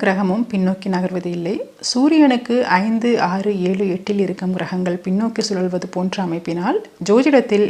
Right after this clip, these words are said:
இதனை வக்ர பெயர்ச்சி என்று அழைக்கிறார்கள். அந்த வகையில் சனி ஜூன் மாதம்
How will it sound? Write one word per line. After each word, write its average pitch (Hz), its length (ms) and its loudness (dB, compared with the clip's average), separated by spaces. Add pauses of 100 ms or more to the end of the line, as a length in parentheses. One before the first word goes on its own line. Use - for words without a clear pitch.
(140)
இதனை 190 200 0 (100)
வக்ர 196 300 0
பெயர்ச்சி 196 380 0
என்று 180 220 -4
அழைக்கிறார்கள். 170 580 -8 (680)
அந்த 269 140 6 (100)
வகையில் 202 400 2 (220)
சனி 208 300 0 (340)
ஜூன் 320 280 0
மாதம் 226 240 2